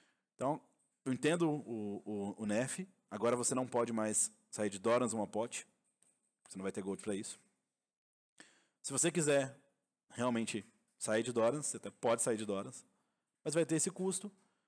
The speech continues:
e, e é isso, tipo, não tem muito mais o que falar. Eu acho que alguns suportes ficam independente disso. Acho que, por exemplo, o Rakan fica independente do Doran Zeal voltar. Blitz,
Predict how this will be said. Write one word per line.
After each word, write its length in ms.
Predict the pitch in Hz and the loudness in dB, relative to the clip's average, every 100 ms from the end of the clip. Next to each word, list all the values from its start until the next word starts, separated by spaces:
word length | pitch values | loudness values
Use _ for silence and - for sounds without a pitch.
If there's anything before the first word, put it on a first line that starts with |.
| _ _ - | _ _ -6
e, 340 | 185 196 196 175 - _ _ _ _ _ _ _ | 0 2 0 -2 -8 _ _ _ _ _ _ _
e 80 | 202 | -2
é 20 | |
isso, 240 | 226 - - | 0 -2 -6
tipo, 200 | - 120 | -10 -8
não 120 | 123 | -6
tem 140 | 123 165 | -2 -2
muito 180 | 151 143 | -2 -2
mais 180 | 135 131 | -2 -2
o 40 | |
que 60 | - | 0
falar. 260 | 139 95 - | 0 0 2
Eu 140 | 208 | 4
acho 200 | 202 202 | 4 0
que 220 | 202 196 175 - - _ _ | -4 -6 -8 -18 -20 _ _
alguns 420 | 151 143 165 226 | -2 0 0 0
suportes 800 | - - 151 131 139 147 151 - | 0 -2 0 2 2 2 -2 -2
ficam 600 | - - 165 - 202 233 - _ - | -2 -4 -4 -2 -2 -2 -12 _ -6
independente 600 | 131 135 131 113 113 104 | -2 0 0 0 -2 -8
disso. 380 | 98 - 214 262 _ _ _ _ _ _ | -10 -8 -8 -10 _ _ _ _ _ _
Acho 120 | - | -14
que, 80 | 120 | -10
por 100 | 113 | -6
exemplo, 220 | 110 113 | -4 -2
o 20 | |
Rakan 340 | 113 113 131 131 | -2 0 0 -2
fica 260 | - 135 | -4 -4
independente 500 | 131 127 127 127 143 | -2 0 0 0 -2
do 40 | 123 | 0
Doran 220 | 120 117 | 2 2
Zeal 300 | 101 117 127 | 0 0 0
voltar. 400 | 107 107 101 156 _ _ _ _ _ _ _ _ _ _ _ | -2 -6 -8 -12 _ _ _ _ _ _ _ _ _ _ _
Blitz, 560 | 104 139 160 - - | -2 0 0 0 0